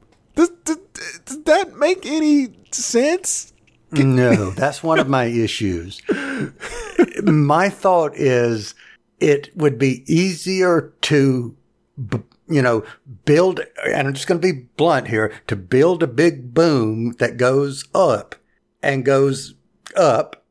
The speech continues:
Speaker 2: and goes up and keeps going up than to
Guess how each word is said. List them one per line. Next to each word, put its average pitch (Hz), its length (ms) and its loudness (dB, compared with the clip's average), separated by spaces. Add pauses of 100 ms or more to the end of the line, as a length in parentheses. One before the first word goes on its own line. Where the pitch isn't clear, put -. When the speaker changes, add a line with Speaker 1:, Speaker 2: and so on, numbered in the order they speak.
(120)
Speaker 2:
and 135 160 0
goes 139 400 0
up 147 640 0
and 131 140 -4
keeps 185 260 -2
going 127 340 0
up 123 480 2 (960)
than 143 320 0
to 143 420 2